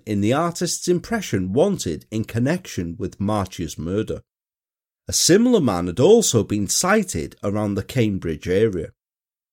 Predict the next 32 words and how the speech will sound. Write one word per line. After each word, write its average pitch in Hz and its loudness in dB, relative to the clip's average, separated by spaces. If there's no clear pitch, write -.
Now, 131 8
these 262 6
were 175 -2
just 143 2
several 196 4
lines 180 4
of - -2
inquiry 147 4
that 90 -2
were 98 0
generated 147 4
by 98 0
the 104 2
information 127 2
that - -8
was - -6
filtering 143 4
into 156 2
the 90 2
incident 123 0
room, 73 -6
and 101 2
ultimately, 113 2
all 165 4
of 185 2
these 170 0
aforementioned 180 2
points 180 -2
of - -6
appeal 170 -2
were 92 0
never 120 0